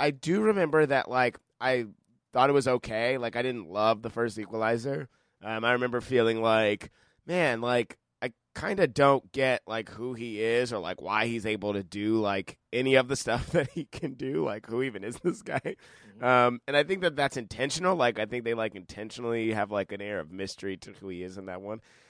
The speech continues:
Speaker 1: I liked this one better. I think this one is better than the first Equalizer.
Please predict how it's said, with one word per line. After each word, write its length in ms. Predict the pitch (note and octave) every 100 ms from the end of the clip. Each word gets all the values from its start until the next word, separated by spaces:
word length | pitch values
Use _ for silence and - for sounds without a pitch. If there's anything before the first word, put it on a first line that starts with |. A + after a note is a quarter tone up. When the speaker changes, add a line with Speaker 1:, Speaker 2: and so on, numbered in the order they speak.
| _ _
Speaker 1:
I 80 | C#3+
liked 420 | D#3+ F#3 A3+ -
this 240 | - F3+ -
one 440 | D#3 C#3+ B2+ F2+
better. 320 | - C3+ A#2 E2+
I 100 | A#2+
think 220 | D#3 D3+
this 180 | D#3 D#3
one 140 | D#3
is 140 | A#2
better 600 | - _ G#2 B2+ D3+ F3
than 260 | F#3 E3+ F3
the 80 | F3+
first 340 | - F#3+ -
Equalizer. 720 | D#3 - F3 D#3+ D#3 F3 F#3